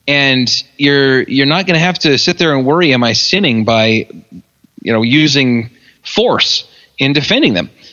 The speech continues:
Um, I, I feel like that is a pretty cut and dried position. It's a pretty, you know, and I think you have to decide this stuff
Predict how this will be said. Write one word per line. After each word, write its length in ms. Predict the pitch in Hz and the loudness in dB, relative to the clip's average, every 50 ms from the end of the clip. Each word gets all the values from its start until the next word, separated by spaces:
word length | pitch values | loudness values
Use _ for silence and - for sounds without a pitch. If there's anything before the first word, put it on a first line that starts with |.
| _ _ - | _ _ -4
Um, 480 | - 139 135 131 127 123 120 117 - - _ _ - | -2 -2 0 0 0 -2 -2 -4 -8 -10 _ _ -6
I, 60 | - | -6
I 240 | 165 - - - - | -6 -4 -4 -4 -2
feel 120 | - 233 254 | 0 0 0
like 120 | 233 - | 0 0
that 140 | 196 180 175 | 0 0 0
is 120 | 202 208 190 | 2 0 0
a 40 | 165 | -2
pretty 300 | - - 208 190 160 135 | -2 -2 -2 0 -2 -2
cut 240 | - - - 202 - | -4 -4 -4 -4 -2
and 100 | 165 160 | -2 -4
dried 600 | 131 139 151 156 160 156 156 147 135 131 131 - | -2 -2 -2 0 0 0 0 0 -2 -6 -10 -6
position. 560 | 151 139 156 233 233 - - 101 98 120 - - _ _ _ _ _ _ - | -6 -2 0 0 0 0 -2 -2 -4 -6 -8 -10 _ _ _ _ _ _ -10
It's 140 | 139 - 151 | -6 -4 -4
a 60 | 135 | -4
pretty, 680 | - - - 208 208 185 170 151 143 135 120 - - _ _ _ _ - - | -4 -2 -2 0 2 2 2 2 2 0 -2 -4 -10 _ _ _ _ -4 0
you 60 | 190 | 0
know, 60 | 202 | 2
and 120 | 190 190 | 2 2
I 80 | 180 175 | 0 0
think 180 | - 247 254 - | -2 -2 0 0
you 60 | 196 | 0
have 140 | 202 208 - | 0 0 -2
to 80 | 220 | -2
decide 400 | 160 143 - - 175 196 254 254 | -2 -2 -2 0 0 -2 0 0
this 120 | 262 135 - | -2 -2 -2
stuff 460 | - - 135 120 120 127 - - - | -2 0 0 0 0 -2 -6 -12 -12